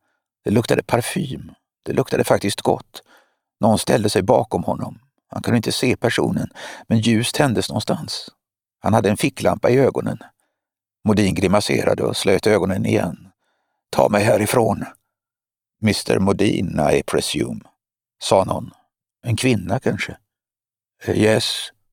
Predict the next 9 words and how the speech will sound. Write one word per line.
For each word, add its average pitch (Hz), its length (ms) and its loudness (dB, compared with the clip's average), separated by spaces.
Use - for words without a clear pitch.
muttrade 90 380 2
Modin. 85 360 0
"Ni 85 80 2
har 101 160 6
kommit 110 300 0
hem." 95 380 -2
Modin 90 360 0
svarade 90 400 2
inte. - 260 -6